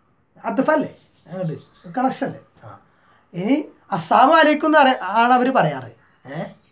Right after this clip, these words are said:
മുഅ്മിനീങ്ങളോട്. അപ്പോൾ എല്ലാ ജൂതന്മാരെ കുറിച്ചല്ല ഈ പറയുന്നത്.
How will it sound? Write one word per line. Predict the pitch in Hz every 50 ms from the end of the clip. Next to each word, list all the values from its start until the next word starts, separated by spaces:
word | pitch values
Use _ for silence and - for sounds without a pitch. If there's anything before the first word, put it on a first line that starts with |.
| _
മുഅ്മിനീങ്ങളോട്. | 170 165 196 226 220 208 175 160 143 123 113 - - _ _ _ _ _ _
അപ്പോൾ | 160 160 247 302 - - - _ _ _ _ _ _ _ _ _ _ _ _ _ _ _ _ _ _ _ _ _ _ 180 147 151 151 147 160
എല്ലാ | 185 202 208 233 240 269
ജൂതന്മാരെ | - 262 247 254 254 254 262 262 269 254
കുറിച്ചല്ല | 277 254 - 285 254 254
ഈ | 254 254 233
പറയുന്നത്. | 220 196 175 156 131